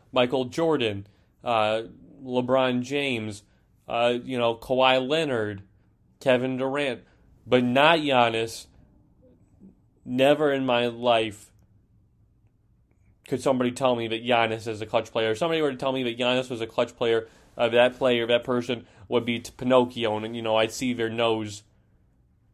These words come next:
growing, because that would be the biggest horse rubbish ever, that Giannis is a clutch player. He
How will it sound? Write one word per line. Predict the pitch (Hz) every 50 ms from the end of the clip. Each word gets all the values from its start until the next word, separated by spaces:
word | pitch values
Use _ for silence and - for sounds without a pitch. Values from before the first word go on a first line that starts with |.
| _ -
growing, | 123 120 123 120 113 113 110 107 110
because | 110 117 113 113 127 113 113 113 110 107 - -
that | - 110 113 113 117 135 139 135 131 120 113 110 - - _ _ _ _ _ _ _ _ _ _ _ _ _ _ _ _ _ _ _ _ _ _ _ _ _ _ _ _ -
would | 113 117 123 120 120
be | 123 123 120
the | 113 110 117
biggest | 113 110 107 - 123 131 131 127 135 131 127 127 127 - - - - - _ _ _ _ _ _ _ _ _ _ _ _ _ _ _
horse | - - 165 175 175 165 151 - -
rubbish | 120 110 107 104 104 104 104 101 - - - _ _ _ _ _ _ _ _ _ _ _ _ _ _ _ _ _ _ _ _ -
ever, | 135 139 135 127 113 110 104 101 98 - _ _ _ _ _ _ _ _ _ _
that | - 123 123 120
Giannis | 123 123 123 123 123 123 123 123
is | 117 107 107
a | 110
clutch | 110 - 117 113 110 - -
player. | - 113 110 110 110 110 110
He | 107 135 135 135 135 135 135 135 131